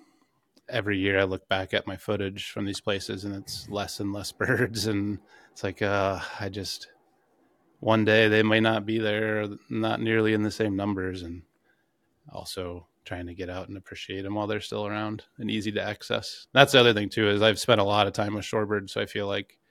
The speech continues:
if I'm gonna put a lot of time in on a subject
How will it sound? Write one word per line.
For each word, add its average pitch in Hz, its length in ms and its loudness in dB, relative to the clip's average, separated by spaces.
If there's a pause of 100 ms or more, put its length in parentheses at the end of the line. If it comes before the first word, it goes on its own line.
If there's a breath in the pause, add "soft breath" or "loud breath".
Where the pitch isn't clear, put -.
(520)
if - 140 -4
I'm 117 100 4
gonna 110 160 4
put 113 140 2
a 104 60 4
lot 98 140 4
of 95 60 -2
time 95 280 -4
in 95 120 -2
on 95 140 -2
a 92 60 -6
subject 95 560 -8